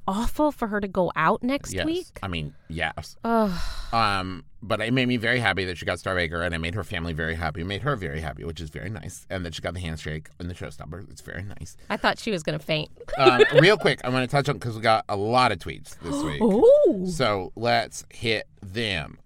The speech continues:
Speaker 2: Uh, let's see. Um, <laughs>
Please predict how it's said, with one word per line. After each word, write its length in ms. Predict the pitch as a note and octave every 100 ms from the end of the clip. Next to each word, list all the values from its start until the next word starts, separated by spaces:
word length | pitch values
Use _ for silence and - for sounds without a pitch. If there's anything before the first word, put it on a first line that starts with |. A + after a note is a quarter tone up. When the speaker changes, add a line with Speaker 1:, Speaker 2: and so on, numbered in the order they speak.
| -
Speaker 2:
Uh, 520 | A2+ G#2+ G2+ G2 G2
let's 240 | - G#2+ -
see. 300 | F#2 D2 C#2+ - - - - - _ - - _ - _ _ _ - -
Um, 880 | C#3 C3 C3+ D3+ A#3 C4+ C4+ D4+ C4 - - _ _ - _ _ - _ _ _ _ -
<laughs> 120 | A2